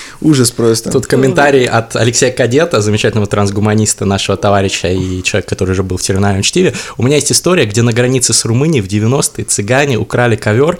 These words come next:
Speaker 2: в который был завернут труп бабули, которая умерла на границе днем ранее.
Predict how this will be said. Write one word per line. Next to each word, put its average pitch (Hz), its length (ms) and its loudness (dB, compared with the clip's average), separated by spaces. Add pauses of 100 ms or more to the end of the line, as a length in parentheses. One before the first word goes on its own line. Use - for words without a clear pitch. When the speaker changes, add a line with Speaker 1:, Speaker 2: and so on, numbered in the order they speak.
(180)
Speaker 2:
в - 140 -14
который 143 400 2
был 113 200 0
завернут 113 480 0
труп 131 220 2
бабули, 113 540 -2
которая 131 400 0
умерла 110 380 2
на 120 100 0
границе 104 440 0
днем 117 280 0
ранее. 87 340 -2